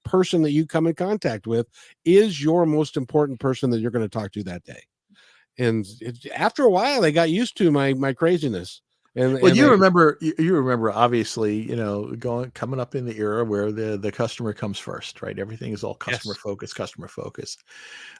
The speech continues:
Speaker 2: Um, there was a great book that came out, uh, I'm trying to remember when, probably the eighties, maybe nineties, called The Customer Comes Second.
Speaker 1: Ah.
Speaker 2: And the premise behind this book is, uh,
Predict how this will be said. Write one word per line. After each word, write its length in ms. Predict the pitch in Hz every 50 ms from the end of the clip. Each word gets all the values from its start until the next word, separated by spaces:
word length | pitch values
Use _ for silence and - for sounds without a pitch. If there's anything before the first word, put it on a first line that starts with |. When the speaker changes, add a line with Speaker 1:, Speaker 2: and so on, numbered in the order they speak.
| - -
Speaker 2:
Um, 320 | 131 123 120 120 123 - -
there 100 | 139 139
was 120 | 139 123
a 60 | 131
great 260 | 117 - 135 151 143 -
book 200 | 139 120 - -
that 180 | 117 104 -
came 320 | - - - 117 120 120 113
out, 320 | 113 113 110 113 117 _ -
uh, 100 | - - - - -
I'm 180 | 151 147 131 117
trying 180 | - - 131
to 40 | 127
remember 240 | 123 123 113 117 104
when, 360 | 92 107 113 117 107 104 104
probably 300 | 95 - 160 170 156 123
the 160 | 107 101 95 - -
eighties, 500 | - 101 120 135 147 156 160 156 - -
maybe 260 | 160 160 151 151 107
nineties, 480 | 92 98 107 131 151 160 156 147 - - - - - - - _ -
called 180 | - 127 113
The 80 | 113 107
Customer 400 | - - 143 143 - - 127 117
Comes 340 | - - - 127 107 92 -
Second. 460 | - - - 117 101 - - - - _ _ _ _ _ _ _ _ _ _ _ _ _ _ _ _ _ _ _
Speaker 1:
Ah. 240 | - 117 113 - - _ _ _ _ _ _ _ _ _ - - - _ _ -
Speaker 2:
And 140 | 156 139 120
the 60 | 110
premise 480 | - - - 190 196 180 165 143 -
behind 420 | - 139 - - - 135 143 - 67
this 160 | 65 - -
book 400 | - - - 64 - - - - - _ _ _ _ _ _ -
is, 400 | - 123 120 - - - - - - -
uh, 360 | - 117 - - - -